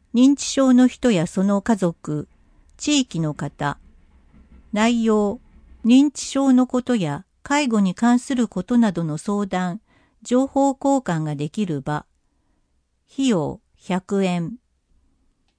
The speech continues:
市ホームページ検索番号、一零一三七九四。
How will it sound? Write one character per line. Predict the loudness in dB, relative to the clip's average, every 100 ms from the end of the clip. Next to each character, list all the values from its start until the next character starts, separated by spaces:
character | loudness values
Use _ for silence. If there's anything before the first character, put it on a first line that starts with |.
| _ _
市 | -16 -4 -4 -4 _
ホ | 0 2
ー |
ム | 4 2
ペ | 2 0
ー | 0
ジ | -6 -10 -2
検 | 0 0
索 | 0 -4 -2
番 | 0 0 -2
号、 | -4 -6 -8 -14 _ _ _ _
一 | -14 -6 -2 0
零 | 2 2 0
一 | -6 -10 -8 -8 -10 _ _
三 | -4 0 2 4
七 | 2 0
九 | -4 -4 -4
四。 | -2 -4 -4